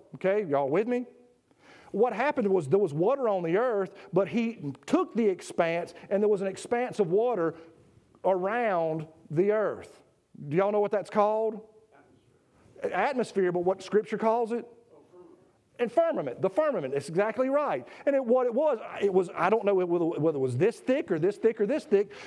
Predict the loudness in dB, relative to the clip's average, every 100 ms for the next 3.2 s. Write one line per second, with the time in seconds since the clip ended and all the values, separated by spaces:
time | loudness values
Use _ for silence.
0 | 4 4 4 -4 0 2 4 2 0 -2
1 | 0 0 0 0 2 0 -2 -6 0 0
2 | 2 -2 -2 -2 0 2 2 2 0 -2
3 | -4